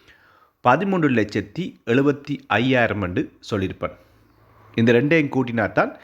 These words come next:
இந்த காருடைய மொத்த பெறுமதி வரும். ஓகே, இந்த லீசிங் அமௌண்ட் முப்பத்தி ஒன்பது லட்சத்தி நாற்பத்தி ரெண்டாயிரம் பிளஸ் நீங்க அவர்கிட்ட கையில கொடுக்குற காசு பதிமூன்று லட்சத்தி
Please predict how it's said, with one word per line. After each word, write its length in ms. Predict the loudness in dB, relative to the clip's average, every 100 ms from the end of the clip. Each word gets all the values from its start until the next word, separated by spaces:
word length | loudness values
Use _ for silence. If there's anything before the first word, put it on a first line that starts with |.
| -20 _ -2
இந்த 180 | 2 2
காருடைய 420 | 0 -2 -2 -2 -4 -4 -14 _ -8
மொத்த 320 | -8 -8 -10 -10 -6
பெறுமதி 360 | -6 -4 -2 0
வரும். 200 | -2 -4 -14 _ _ _ _ _ _
ஓகே, 240 | -6 -6 -10 -10
இந்த 140 | -6 0
லீசிங் 480 | 2 2 0 -4 -4 -2
அமௌண்ட் 320 | 2 0 0
முப்பத்தி 560 | -4 -4 -4 -6 -6 -8 -4
ஒன்பது 360 | -4 -2 -2
லட்சத்தி 460 | -2 -4 -4 -4 -4
நாற்பத்தி 500 | -2 -2 -4 -6 -6
ரெண்டாயிரம் 520 | -6 -4 -4 -2 -2 -4 -12 -20 _ -2
பிளஸ் 280 | 0 0 -4
நீங்க 200 | -4 0 2
அவர்கிட்ட 280 | 0 -2 -2
கையில 300 | 0 2 0
கொடுக்குற 300 | -2 -6 -6 -6
காசு 420 | -6 -8 -8 -8 -8 -10 _ _ -4
பதிமூன்று 520 | -2 0 0 0 0
லட்சத்தி 540 | 0 -2 -2 -8 -6